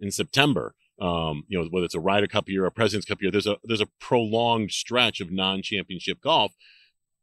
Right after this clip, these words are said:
Dustin Johnson wins the November Masters and then has, you know, basically six months, boom, we're right back at Augusta National, place where you think,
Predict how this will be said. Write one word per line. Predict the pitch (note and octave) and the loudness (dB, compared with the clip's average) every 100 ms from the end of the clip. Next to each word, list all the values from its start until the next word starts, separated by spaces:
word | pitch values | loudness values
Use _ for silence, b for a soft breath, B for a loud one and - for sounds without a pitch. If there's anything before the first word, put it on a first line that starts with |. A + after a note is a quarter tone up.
| - | 2
Dustin | C#3+ - | 4 4
Johnson | B2+ B2+ C3 B2 G2+ | 2 2 0 0 0
wins | A#2 A#2+ | 0 0
the | A2 | 0
November | G#2 G2 G#2+ A2 G2 | 2 2 0 0 4
Masters | G2+ A2 G#2+ F#2+ E2 E2 - _ _ _ _ A#2 | 6 6 4 -6 -8 -8 -12 _ _ _ _ -2
and | G#2+ G2+ G2 F#2+ | 0 2 0 2
then | A#2+ A#2 | 4 6
has, | A2+ G#2 - - - | 4 -2 -6 -18 -12
you | A#2 | -6
know, | E2+ C2 - | -6 -4 0
basically | B2 - A2 F#2+ | 0 0 -2 -4
six | - - C3+ - | -2 -2 -2 0
months, | A2 C3 G#2+ - | 0 2 0 -6
boom, | - F2 C#3 A#2+ | -12 2 4 4
we're | F#2+ | 2
right | F#2+ A2 - | 0 0 2
back | A2+ G#2+ | 2 2
at | F#2+ | -2
Augusta | G#2 G2 G2+ | -2 -2 -2
National, | G2 A2+ A#2+ G#2+ | 0 0 0 -4
place | G2+ F#2+ | -4 -4
where | F2+ | -4
you | E2 | -2
think, | G2 G2+ | -2 -2